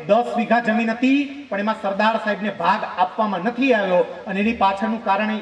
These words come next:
એ હતું કે જ્યારે ઝવેર બાપાનું અવસાન થયું, ત્યારે મોટા ભાઈએ એમ કીધું હતું, "પાછળ કારજ કરવું છે." અને સરદાર પટેલ સાહેબે વિરોધ કર્યો હતો કે, "આવા કારજ બારજ રહેવા દો, આવું કશું ગામને જમાડવું નથી, નાચ જમણ કરીને ખોટો ખર્ચો કરવો નથી."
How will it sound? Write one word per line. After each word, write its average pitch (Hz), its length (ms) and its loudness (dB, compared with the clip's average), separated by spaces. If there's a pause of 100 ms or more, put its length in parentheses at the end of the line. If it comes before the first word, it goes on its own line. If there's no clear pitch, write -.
(120)
એ 240 160 4
હતું - 520 -2
કે 185 100 -6
જ્યારે 196 300 0
ઝવેર 226 240 4
બાપાનું 214 420 0
અવસાન 214 400 -2
થયું, 233 560 0
ત્યારે 190 240 0
મોટા 196 240 2
ભાઈએ 208 260 2
એમ 214 80 0
કીધું 226 280 0
હતું, 240 200 -2
"પાછળ 190 260 2
કારજ 208 460 0 (140)
કરવું 247 320 4
છે." - 460 -2
અને 196 160 -10
સરદાર 208 380 2
પટેલ 208 240 -4
સાહેબે 214 260 -4
વિરોધ 185 400 -2
કર્યો 170 160 0
હતો 135 260 -6 (140)
કે, 190 80 0
"આવા 196 140 4
કારજ 190 380 0
બારજ 196 260 2
રહેવા 202 260 2
દો, 202 400 -2
આવું 185 180 2
કશું 202 280 -4
ગામને 190 340 0
જમાડવું 190 460 -2
નથી, 214 560 0
નાચ 185 180 2 (100)
જમણ 202 180 2
કરીને 202 320 -2
ખોટો 190 220 -2
ખર્ચો 202 300 -4
કરવો 196 320 0
નથી." 214 460 -2